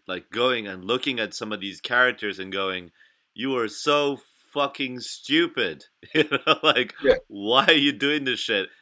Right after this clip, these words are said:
Speaker 1: And you look back and you, and that reflects back on your life.
Speaker 2: Yeah,
Speaker 1: 'Cause
Speaker 2: yeah,
Speaker 1: you were
Speaker 2: yeah.
Speaker 1: at that point in time. At some point, you had that same existential doubt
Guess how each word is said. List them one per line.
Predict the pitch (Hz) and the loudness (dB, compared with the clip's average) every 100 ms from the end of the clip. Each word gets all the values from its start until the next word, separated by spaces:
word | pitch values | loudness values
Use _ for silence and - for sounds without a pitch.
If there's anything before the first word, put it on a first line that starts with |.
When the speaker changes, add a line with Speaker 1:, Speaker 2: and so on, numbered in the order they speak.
| _ - | _ -6
Speaker 1:
And | 113 117 - | -4 -6 -6
you | 120 | 0
look | 127 135 - | 0 -2 2
back | 131 135 - | 6 6 2
and | 113 | -6
you, | 113 98 - - | -6 -8 -12 -8
and | 113 107 | -8 -8
that | 110 131 - | 0 0 0
reflects | 113 110 - 143 139 - | -6 -6 -2 -2 -2 -8
back | 90 123 123 - | -4 0 0 -2
on | 107 | -8
your | 90 82 | -6 -6
life. | 87 76 50 - - _ _ _ _ _ _ - | -2 -4 -6 -20 -20 _ _ _ _ _ _ 2
Speaker 2:
Yeah, | 110 - | 4 4
Speaker 1:
'Cause | 113 104 | 2 2
Speaker 2:
yeah, | 120 110 | 6 6
Speaker 1:
you | 117 151 | 6 4
were | 147 131 | 6 6
Speaker 2:
yeah. | - | 6
Speaker 1:
at | 113 123 | 4 2
that | 110 - | 0 0
point | 120 113 107 | -2 -2 -4
in | 95 | -10
time. | 82 95 82 64 _ - | -4 -2 -2 -6 _ -6
At | 107 - | -6 -2
some | 123 110 | -2 -2
point, | - 107 76 - | -4 -4 -4 -4
you | 120 131 | -2 2
had | 131 123 104 | 4 2 2
that | 107 101 _ _ _ | 0 0 _ _ _
same | _ - 131 123 117 110 - | _ -4 0 2 0 -6 -4
existential | 107 95 98 - 98 95 95 76 | -6 -4 -12 -6 -6 -6 -10 -8
doubt | 85 69 - - | -6 -6 -8 -20